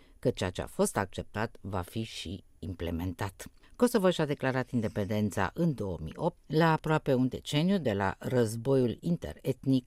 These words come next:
care pusese capăt dominației sârbe. Belgradul nu a recunoscut încă nici astăzi independența Kosovo, pe care o consideră o regiune separatistă.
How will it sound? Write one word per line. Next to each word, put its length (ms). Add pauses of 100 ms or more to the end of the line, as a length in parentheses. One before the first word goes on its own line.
(160)
care 360
pusese 460
capăt 340
dominației 560
sârbe. 420 (200)
Belgradul 720
nu 340
a 60
recunoscut 600
încă 220
nici 220
astăzi 460
independența 680
Kosovo, 440 (500)
pe 100
care 200
o 40
consideră 720 (180)
o 120
regiune 520
separatistă. 800